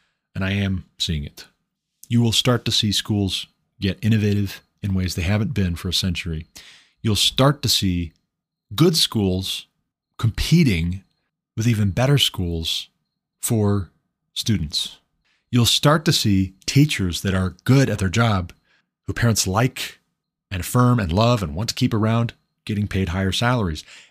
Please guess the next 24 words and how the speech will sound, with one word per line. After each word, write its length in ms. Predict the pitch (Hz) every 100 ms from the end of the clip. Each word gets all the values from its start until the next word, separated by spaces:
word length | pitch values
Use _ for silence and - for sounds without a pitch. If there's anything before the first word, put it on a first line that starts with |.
| -
And 80 | 92
the 60 |
bad 220 | 104 127 120
teachers, 400 | 147 - 139 151
you'll 140 | 98
start 220 | - 104
to 40 | -
see 160 | -
them 120 | 90 87
getting 260 | 82 80
fired 520 | - 87 80 78 73 - _ _ _ _ -
like 140 | 95
they 80 | 92
should 240 | - 104
be. 240 | 90 73 - _ _ _ _ -
Yeah, 160 | 92 -
you 80 | 120
know 80 | 139
what? 160 | 139
Go 100 | -
get 140 | 139 139
a 40 |
real 180 | 120 120
job 360 | 107 113 113